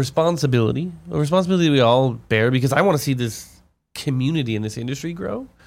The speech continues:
right? But grow in that positive way, that way of we're expanding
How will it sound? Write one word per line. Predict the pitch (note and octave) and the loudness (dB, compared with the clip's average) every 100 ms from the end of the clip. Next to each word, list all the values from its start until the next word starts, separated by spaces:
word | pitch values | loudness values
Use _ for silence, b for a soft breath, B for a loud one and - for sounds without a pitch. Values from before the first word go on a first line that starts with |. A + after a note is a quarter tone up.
| b | b
right? | - D3 F#3 - | -6 -4 -4 -6
But | C3+ A#2 | -8 -2
grow | C3 C3+ | 2 2
in | D#3 B2 | 2 0
that | A#2 A2+ - | 0 -2 -12
positive | - D3+ D3 C3 A#2+ A2 G#2 - b b - | -8 -2 -2 -2 -4 -6 -8 -14 b b -6
way, | A2+ G#2+ - - B B B | -2 -2 -4 -10 B B B
that | A#2+ B2 | -2 0
way | A#2+ B2+ B2 | 2 2 2
of | A#2 A2+ A2 A2 G#2 B B B | 0 0 0 -2 -6 B B B
we're | B2+ | -2
expanding | B2+ C#3+ C#3 C3+ A2+ G#2 | -2 0 0 0 -2 -4